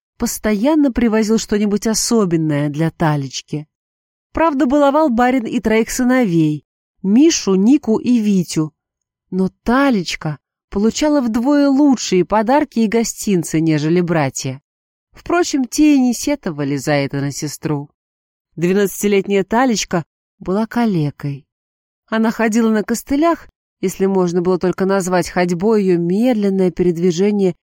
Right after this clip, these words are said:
из голубой комнаты на балкончик и обратно.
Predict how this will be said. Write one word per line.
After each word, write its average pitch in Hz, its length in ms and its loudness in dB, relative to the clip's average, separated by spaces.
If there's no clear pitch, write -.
из 180 180 0
голубой 175 480 2
комнаты 208 460 -2
на 180 120 0
балкончик 175 720 -4
и 180 40 0
обратно. 143 760 -4